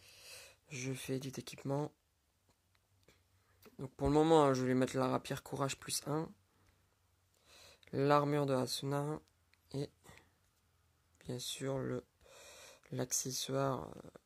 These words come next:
O S. Cinq mille cinq cent cinquante-quatre. Et quatre mille six cents de critique.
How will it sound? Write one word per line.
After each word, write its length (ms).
O 140
S. 400
Cinq 380
mille 220
cinq 240
cent 580
cinquante-quatre. 1000
Et 80
quatre 220
mille 160
six 160
cents 380
de 120
critique. 680